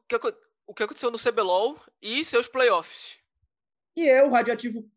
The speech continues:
Speaker 2: claro, irei trazer um pouco sobre o Free Fire, L B F F Season cinco, quebra de caos, Loud, Fluxo, Vivo Cage, campeã. Outro assunto também muito pertinente e importante até demais: acessibilidade nos esportes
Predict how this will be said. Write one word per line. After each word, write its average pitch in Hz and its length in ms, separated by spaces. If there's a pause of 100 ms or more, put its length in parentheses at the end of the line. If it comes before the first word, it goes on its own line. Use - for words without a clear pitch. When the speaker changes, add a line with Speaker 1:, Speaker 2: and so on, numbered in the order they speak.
Speaker 2:
claro, 226 560
irei 269 220
trazer 262 260
um 285 180
pouco 254 300
sobre 240 420
o 240 120
Free 277 160
Fire, 180 520
L 208 120
B 233 100
F 254 160
F 247 140
Season 254 240
cinco, 247 420
quebra 262 300
de 240 100
caos, 247 340
Loud, 233 480 (120)
Fluxo, 269 400
Vivo 247 240
Cage, 247 320
campeã. 190 720 (520)
Outro - 240
assunto 277 280
também 285 320
muito 262 420
pertinente 240 540
e - 20
importante 240 540
até 214 240
demais: 190 880 (400)
acessibilidade 240 960
nos 240 220
esportes - 880